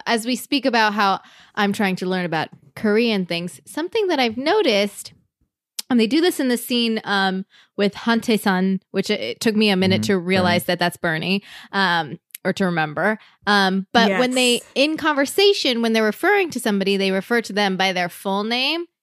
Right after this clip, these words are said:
Speaker 1: instead of, like, if I was talking to Kathy about you, I would just call you Steve. I wouldn't call you Steve Lim.
Speaker 3: Which we don't do.
Speaker 2: Right.
Speaker 3: We don't call each other and talk about you and your fake Louis Vuitton wallet. We would never do
Speaker 1: <laughs>
Speaker 3: that.
Speaker 1: Oh my gosh. Oh my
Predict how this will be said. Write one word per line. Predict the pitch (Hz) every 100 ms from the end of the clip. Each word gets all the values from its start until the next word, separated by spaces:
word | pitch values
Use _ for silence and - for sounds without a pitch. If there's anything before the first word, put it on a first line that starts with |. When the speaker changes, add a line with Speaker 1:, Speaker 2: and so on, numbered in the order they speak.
| _
Speaker 1:
instead | 220 202 226
of, | 202
like, | 202 190 -
if | 226
I | 247 262
was | 247
talking | 233 214 214 202 196 - _ _ -
to | 214
Kathy | 240 233 226 214
about | 190 190 196
you, | 226 240 214
I | 190
would | 190
just | 196
call | 226
you | 185
Steve. | 175 - 208 180
I | 180
wouldn't | 190 196
call | 180
you | 160
Steve | - 170 165
Lim. | 127 - - _ _ _ _ _ _ _ _
Speaker 3:
Which | 359 480
we | 427
don't | 294 233
do. | 226 214 175
Speaker 2:
Right. | 180
Speaker 3:
We | 262
don't | 285 190 _ _ _ -
call | 247
each | 202 233
other | 214 196
and | 170
talk | 202 185 202
about | 208 196
you | 196 196
and | 180
your | 175
fake | 180 185 165
Louis | 190 180
Vuitton | 165 190 170
wallet. | 170 175 170
We | 240
would | 208
never | 196 427
do |
Speaker 1:
<laughs> | 392
Speaker 3:
that. |
Speaker 1:
Oh | 494
my | 622 523 523 508 440
gosh. | 440
Oh | 453 508
my | 403